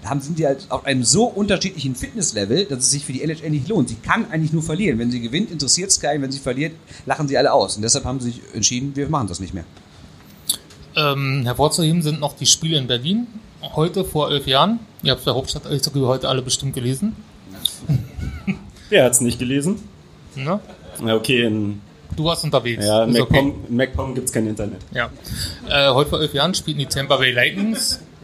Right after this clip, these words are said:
Speaker 2: gegen die Eisbären Berlin und gewannen vier zu eins. Und am achten Oktober zweitausendelf waren die Buffalo Sabres zu Gast und spielten gegen die L A Kings. Wer war damals von euch dabei?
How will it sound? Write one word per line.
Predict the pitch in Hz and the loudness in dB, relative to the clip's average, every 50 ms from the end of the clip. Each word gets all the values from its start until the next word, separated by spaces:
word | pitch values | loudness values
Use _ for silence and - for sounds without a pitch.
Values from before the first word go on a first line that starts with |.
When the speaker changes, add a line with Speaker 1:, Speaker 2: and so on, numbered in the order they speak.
| - - | -6 -4
Speaker 2:
gegen | 151 147 147 | -2 0 0
die | 156 | 2
Eisbären | 143 156 156 - 185 170 160 | 2 0 0 0 -2 -2 -2
Berlin | 170 160 175 185 190 | 0 0 0 0 0
und | 180 147 127 | 0 0 -2
gewannen | 143 123 131 127 127 120 | -2 -2 -2 -2 -2 -2
vier | - 139 123 | -2 -2 -2
zu | - - - | 0 -2 0
eins. | - 131 143 175 202 208 - - - - - - - - - - | 2 2 2 2 0 -2 -4 -4 -6 -10 -12 -10 -10 -10 -10 -8
Und | - 147 147 151 151 147 117 | -4 -2 0 0 0 -2 -6
am | 123 135 139 | -6 -4 0
achten | 139 143 143 - - - 175 | 0 0 0 0 -6 -8 -8
Oktober | 165 - - 170 151 156 151 | -8 -4 -2 -2 0 0 -2
zweitausendelf | - - 151 131 143 131 123 143 139 139 156 165 156 | -2 -4 -4 -4 -4 -6 -4 -2 0 0 0 0 0
waren | 147 131 127 | -2 -2 -2
die | 123 | -2
Buffalo | 120 131 127 - 147 135 | -2 -2 -2 0 -2 0
Sabres | 123 - - 135 143 151 175 160 - - | 0 2 2 2 2 2 2 0 0 0
zu | 165 | 0
Gast | 147 160 156 156 - | 0 -2 -2 -2 -2
und | 151 135 - | -2 -2 -2
spielten | - - 151 - 98 139 135 135 131 131 | 0 0 -2 -4 -2 -2 -2 0 0 0
gegen | 123 123 127 120 | 0 0 0 0
die | 120 131 139 | 2 0 2
L | 139 127 120 | 2 4 4
A | 120 117 | 2 2
Kings. | 120 - 123 117 113 110 104 - - | 0 -2 -2 -2 0 0 -2 -2 -2
Wer | 127 123 | 0 0
war | 143 | 2
damals | 139 139 143 147 147 - | 2 2 0 0 -2 -2
von | - 156 | -2 0
euch | 156 143 - | 0 0 0
dabei? | - 147 139 170 208 | -2 0 0 0 0